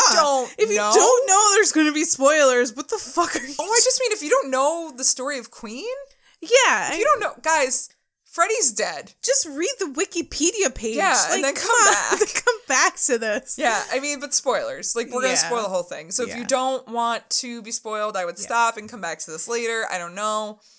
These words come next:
Speaker 1: You
Speaker 2: But
Speaker 1: do
Speaker 2: I
Speaker 1: you, boo.
Speaker 2: But I think, like, both of us had a lot of expectations. You have a, a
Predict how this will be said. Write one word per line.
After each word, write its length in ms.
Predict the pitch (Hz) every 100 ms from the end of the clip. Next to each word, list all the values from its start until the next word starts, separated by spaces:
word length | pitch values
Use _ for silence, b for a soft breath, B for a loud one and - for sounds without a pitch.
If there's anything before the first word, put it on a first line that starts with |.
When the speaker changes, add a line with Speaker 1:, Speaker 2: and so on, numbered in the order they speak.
| b b b b b 523
Speaker 1:
You 140 | 214 262
Speaker 2:
But 80 | 311
Speaker 1:
do 60 |
Speaker 2:
I 40 | 320
Speaker 1:
you, 220 | 226 190
boo. 320 | 165 147 208 -
Speaker 2:
But 100 | 359
I 80 | 370
think, 260 | 381 403 381
like, 200 | 392 359 _ -
both 220 | 330 370
of 140 | 370
us 180 | 330 320
had 140 | - 262
a 80 |
lot 180 | 240 226
of 80 | 226
expectations. 1040 | 226 220 - 220 - 226 208 - 214 214 220
You 240 | 233 311
have 300 | 294 285 226 - _
a, 180 | 226 220 208 _
a 140 | -